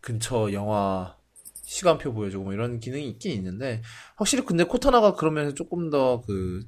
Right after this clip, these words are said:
사파리보다는 좀 앞서 있는 것 같아요. 엣지의 그런 기능이. 어. 그리고 뭐 굳이 또 근데 인터넷 익스플로러를 쓰시겠다 하시는 분들은 뭐 쓰실 수 있다고 해요. 윈도우 텐에서.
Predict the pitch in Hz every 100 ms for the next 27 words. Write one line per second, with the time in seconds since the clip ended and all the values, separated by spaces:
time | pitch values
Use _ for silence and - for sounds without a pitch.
0 | - - 170 214 185 160 143 120 78 -
1 | 151 120 110 107 - 78 95 - 120 98
2 | 92 107 101 95 - 104 98 87 180 -
3 | _ - - - - - - - _ _
4 | - 65 57 - - - - - - -
5 | - - - _ _ _ _ _ - -
6 | - - - - - - - - - -
7 | - _ _ _ _ _ - 160 165 180
8 | 170 131 123 120 - - _ _ _ _
9 | _ - _ _ - - 139 - 214 -
10 | 180 156 131 131 113 113 170 160 120 -
11 | 160 151 127 - 208 208 185 - 101 117
12 | 147 147 139 117 104 98 98 98 92 92
13 | - - - 240 277 - - 147 127 147
14 | 123 135 110 110 120 113 104 107 -